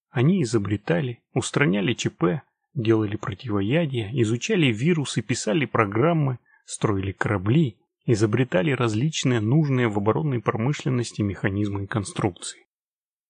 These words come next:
Фото в книге. Секретный город Дар. Для них это было обычной работой.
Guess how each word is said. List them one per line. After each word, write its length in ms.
Фото 220
в 100
книге. 480
Секретный 760
город 460
Дар. 280
Для 320
них 240
это 180
было 300
обычной 480
работой. 560